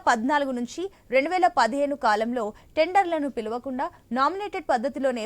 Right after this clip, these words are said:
ఫైనల్ చేసిందని జస్టిస్ నరసింహారెడ్డి వివరించారు.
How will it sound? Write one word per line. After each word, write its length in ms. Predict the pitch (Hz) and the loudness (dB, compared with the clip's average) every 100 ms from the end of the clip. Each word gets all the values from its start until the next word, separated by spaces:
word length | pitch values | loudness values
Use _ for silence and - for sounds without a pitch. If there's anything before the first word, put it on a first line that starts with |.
| 220 | -2
ఫైనల్ 360 | 294 302 349 330 - | 0 0 -2 -6 -6
చేసిందని 460 | 220 220 220 208 156 _ - 226 | -6 -4 -6 -6 -14 _ -4 2
జస్టిస్ 360 | 311 - 370 269 | 2 0 -4 -2
నరసింహారెడ్డి 720 | 233 240 302 285 269 202 214 214 - 208 | -2 -2 -4 -4 -4 -4 -6 -8 -6 -4
వివరించారు. 600 | 208 190 180 - 185 | -2 -4 -8 -4 -4